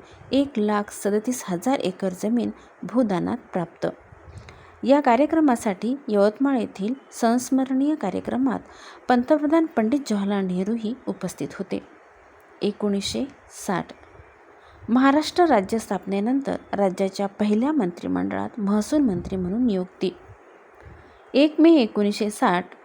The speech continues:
ते चार डिसेंबर एकोणीसशे त्रेसष्ट या काळात शासनाने महत्त्वपूर्ण असा कमाल जमीन धारणा क्षेत्रासंबंधीचा कायदा संमत केला. तीन सप्टेंबर एकोणीसशे साठ वडील फुलसिंग चतुरसिंग नाईक यांचे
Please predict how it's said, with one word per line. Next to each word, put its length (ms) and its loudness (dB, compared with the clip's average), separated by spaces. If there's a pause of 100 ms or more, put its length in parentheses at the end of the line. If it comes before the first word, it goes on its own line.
(220)
ते 40 2
चार 320 2
डिसेंबर 500 2
एकोणीसशे 540 -4
त्रेसष्ट 760 -2
या 140 -4
काळात 360 2 (460)
शासनाने 560 2
महत्त्वपूर्ण 680 0
असा 280 -2
कमाल 460 2
जमीन 340 0
धारणा 300 -4
क्षेत्रासंबंधीचा 1080 -2 (360)
कायदा 340 0
संमत 300 -6 (140)
केला. 200 -4 (1200)
तीन 180 10
सप्टेंबर 600 -2 (120)
एकोणीसशे 560 -4
साठ 540 -6
वडील 260 -2 (100)
फुलसिंग 380 -2 (140)
चतुरसिंग 600 -6
नाईक 500 -4
यांचे 420 -4